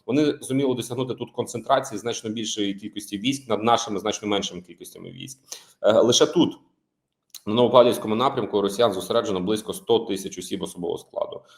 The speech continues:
Сто тисяч осіб. Якщо ми говоримо, наприклад, про Покровський напрямок,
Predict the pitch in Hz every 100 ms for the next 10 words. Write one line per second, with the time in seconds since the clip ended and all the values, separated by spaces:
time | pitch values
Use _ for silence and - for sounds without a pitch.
0 | _ - - 170 165 139 131 - - 87
1 | 90 - 139 131 139 127 123 123 120 131
2 | 123 160 190 - 113 90 90 85 -